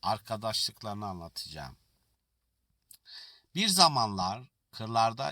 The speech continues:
yaşayan bir tarla faresi ile evde yaşayan şehir faresi dost olmuşlar.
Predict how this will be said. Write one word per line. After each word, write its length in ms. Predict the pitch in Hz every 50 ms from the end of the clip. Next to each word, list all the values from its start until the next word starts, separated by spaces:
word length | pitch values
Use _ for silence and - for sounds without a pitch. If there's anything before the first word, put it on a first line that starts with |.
| - -
yaşayan 760 | - 110 104 101 98 - - 107 92 92 95 92 110 120 117 107
bir 140 | 110 113
tarla 360 | - - - 120 123 123 113 98
faresi 640 | - - 95 90 90 87 90 90 - - - 117
ile 480 | 107 90 76 76 80 90 117 143 175 - _ _ _ _ _ _ _ _
evde 360 | - 110 110 113 104 101 113 135
yaşayan 680 | 131 117 101 92 - - - 90 85 82 80 73 - _ _ _ _ _ _ _
şehir 400 | - - - - 104 110 123 131
faresi 720 | 127 - - 95 90 87 82 82 78 - - 127 131 131 110
dost 300 | 110 101 101 - - -
olmuşlar. 880 | 78 71 67 65 65 - - - - 55 53 52 50 50 - -